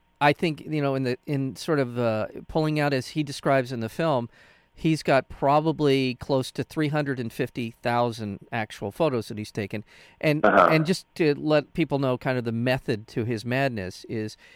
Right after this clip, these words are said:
Speaker 1: he takes, at, am I correct, at least one r-, roll of film every day. Is that, am, is, am I saying that correctly?
Speaker 2: Yeah,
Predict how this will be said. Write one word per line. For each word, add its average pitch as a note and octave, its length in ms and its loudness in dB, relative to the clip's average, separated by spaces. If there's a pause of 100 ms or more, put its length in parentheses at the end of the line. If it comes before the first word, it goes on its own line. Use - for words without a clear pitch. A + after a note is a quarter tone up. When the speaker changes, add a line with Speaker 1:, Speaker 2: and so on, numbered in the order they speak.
(120)
Speaker 1:
he D3 140 -2
takes, D#3 340 0
at, C3 140 -6 (200)
am C#3 300 0
I C#3+ 140 2 (100)
correct, D3+ 320 0
at B2+ 100 -2
least D3+ 360 -2
one D3+ 400 -2
r-, C3 320 -4 (100)
roll C#3+ 340 4
of A#2 80 0
film C#3 320 -2
every B2 300 -2
day. G2+ 300 -6 (200)
Is G#2+ 120 -8
that, B2+ 160 -2 (400)
am, B2+ 160 -4
is, A#2 120 -4
am B2 160 -4
I B2 60 -2
saying C3+ 220 -6
that C3+ 140 -6
correctly? E3+ 360 6
Speaker 2:
Yeah, C3+ 360 6